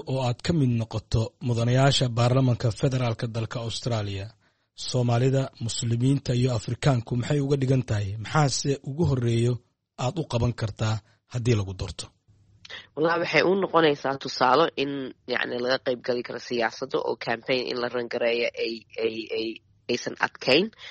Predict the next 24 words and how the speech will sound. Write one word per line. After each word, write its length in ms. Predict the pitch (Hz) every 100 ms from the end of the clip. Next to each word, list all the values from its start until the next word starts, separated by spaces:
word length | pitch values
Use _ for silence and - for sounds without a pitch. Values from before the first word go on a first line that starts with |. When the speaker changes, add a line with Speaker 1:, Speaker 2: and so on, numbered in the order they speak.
| - - -
Speaker 2:
Een, 560 | 143 143 143 143 143 143 143 139 - _ _ _
een, 300 | 147 151 151 156
waddankan 580 | 175 175 165 - 160 160
waa 200 | 147 143
waddan 380 | 156 147 139 139 131
multicultural 760 | 135 131 - 202 196 156 135 123 - _ _ _
eh. 120 | - - _ - - - -
Marka 380 | 143 147 - 139 131
inuu 240 | 156 151
baarlamaanku 640 | 131 127 135 139 127 - 139
u 60 | 117
ekaado, 420 | - 131 120 117
waddanka 460 | 117 135 123 - -
suu 240 | - 139
u 200 | - 131 110
eg 120 | 117
yahay, 220 | 120 117
u 100 | 127 127
ekaado 400 | - 120 110 117 113 - _
aad 140 | - 113
ayay 160 | 120 110
u 80 |
fiican 320 | - 110 101 -
tahay. 180 | 123